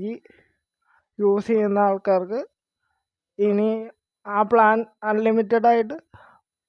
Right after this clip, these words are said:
ഫൈവ് ജി കിട്ടണമെന്നുണ്ടെങ്കിൽ ടു ജി ബിയുടെ പ്ലാൻ ഉണ്ടെങ്കിൽ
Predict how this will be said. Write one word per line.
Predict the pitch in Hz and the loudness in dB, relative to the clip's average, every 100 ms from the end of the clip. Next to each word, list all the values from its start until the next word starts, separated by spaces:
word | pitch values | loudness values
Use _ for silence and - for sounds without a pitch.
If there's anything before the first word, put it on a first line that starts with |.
| _ _ _ - | _ _ _ -2
ഫൈവ് | 226 214 208 | 0 2 -2
ജി | 233 | -6
കിട്ടണമെന്നുണ്ടെങ്കിൽ | 247 202 214 208 208 220 175 175 175 233 226 _ - - - _ _ _ _ _ _ - | -6 -6 -4 -4 -2 -4 -4 -8 -10 -14 -18 _ -20 -20 -20 _ _ _ _ _ _ -4
ടു | 208 202 196 | -2 -2 -2
ജി | 220 214 | -2 0
ബിയുടെ | 214 220 254 - - - _ - | 0 0 -2 -8 -20 -20 _ -4
പ്ലാൻ | 208 208 214 | 0 2 2
ഉണ്ടെങ്കിൽ | 220 202 196 214 | 0 0 -2 -2